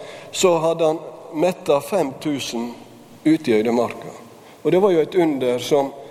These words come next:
med en gang de så det og opplevde det, så ble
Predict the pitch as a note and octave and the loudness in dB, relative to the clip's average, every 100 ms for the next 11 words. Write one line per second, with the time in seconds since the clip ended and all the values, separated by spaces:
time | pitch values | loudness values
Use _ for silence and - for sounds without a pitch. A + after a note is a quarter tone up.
0 | - - - - - - B2+ D#3+ D#3 D#3 | -20 -20 -20 -20 -16 -2 2 2 2 2
1 | D3 C#3 C3 - E3+ C3+ A#2+ A#2+ E3 D#3+ | 0 -2 -6 -2 0 2 2 0 2 0
2 | - B2 A2+ - A#2+ C3+ D3+ - - - | 0 0 0 0 0 0 -2 -10 -18 -20
3 | - - A#2+ | -6 0 0